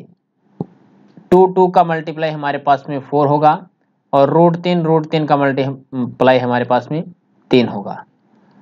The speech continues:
Plus में ये वन, वन का multiply वन होगा और ये टू, टू का multiply हमारे पास में फ़ोर होगा। तो इनका एलसीएम लोगे आप,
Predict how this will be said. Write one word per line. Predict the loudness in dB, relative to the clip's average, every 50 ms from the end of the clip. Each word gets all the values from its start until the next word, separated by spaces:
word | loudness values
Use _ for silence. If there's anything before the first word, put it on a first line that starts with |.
| _ _ _ _ 2
Plus | 2 2 2 0 -6 -14
में | -14 -16 -16 _ _ _ _ _ -2
ये | 0 2 2
वन, | 4 2 2 0
वन | 0 -2 -2 -2 -2 -2
का | -2 -2
multiply | -2 -2 -4 -6 -6 -6 -4 -2 -2
वन | 0 0 0 0 0
होगा | 0 2 4 4
और | 4 4
ये | 2 -2 -6
टू, | -6 -6 -6 -6
टू | -6 -6 -6 -4
का | -2 0 0
multiply | 0 -2 -4 -6 -6 -4 -4 -2
हमारे | -2 -2 -4 -4 -2
पास | -2 -2 -4 -4 -6
में | -10 -10 -12
फ़ोर | -14 _ _ -4 0 0 0 0
होगा। | -2 -8 -12 -14 -14 -18 _ _ _ _ _ _ _ _ _ _ _ _ _ _ _ _ _ _ _ _ _ _ 0
तो | 0 0
इनका | 0 0 0 2 4 2 2 2
एलसीएम | 0 -2 -6 -10 -12 -12 -12
लोगे | -14 -16 -16 -18 -18
आप, | -20 -20